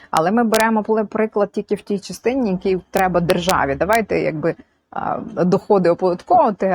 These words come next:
а те, що люди там витрачають, це їхні проблеми, як нехай, е, заощаджують. Отже,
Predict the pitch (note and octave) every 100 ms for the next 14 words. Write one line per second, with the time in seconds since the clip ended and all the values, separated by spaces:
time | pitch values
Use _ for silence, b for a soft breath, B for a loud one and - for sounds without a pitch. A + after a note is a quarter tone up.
0 | E3+ F3 A3 - G#3 A3 G#3 G3 F#3+ F#3
1 | - A3 - E4 A3 - F#3 F#3 - E3
2 | F3+ E3+ A3+ B3+ F#3 F3+ F3 F#3+ F#3 G3+
3 | F3+ E3+ - D#3+ D#3 - E3 F#3 - F3
4 | - - - - A3 F#3+ D3+ C#3+